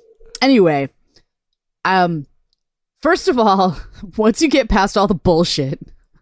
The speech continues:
'cause I think you came late, dude, but I, I wanna say it took, like, fucking twenty minutes or more to get the game to go because, like,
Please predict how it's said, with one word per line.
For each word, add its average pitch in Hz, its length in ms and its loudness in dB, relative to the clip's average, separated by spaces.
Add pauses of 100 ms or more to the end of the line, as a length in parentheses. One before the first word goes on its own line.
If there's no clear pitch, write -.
(260)
'cause 180 360 0 (140)
I 190 100 0
think 320 280 -4
you 220 100 -4
came 180 320 -2
late, 147 340 -2
dude, 127 300 -6 (320)
but 165 320 -2 (160)
I, 254 160 0 (100)
I 233 180 2
wanna 453 300 4
say 370 300 0
it - 140 -8
took, - 280 -12
like, 311 180 -6
fucking - 280 -4
twenty 277 340 0
minutes 269 360 0
or 226 100 -2
more 233 440 2 (500)
to 247 120 2
get 214 400 -2
the 208 80 2
game 202 280 2
to 175 80 0
go 185 600 2 (560)
because, 226 400 0
like, 196 400 0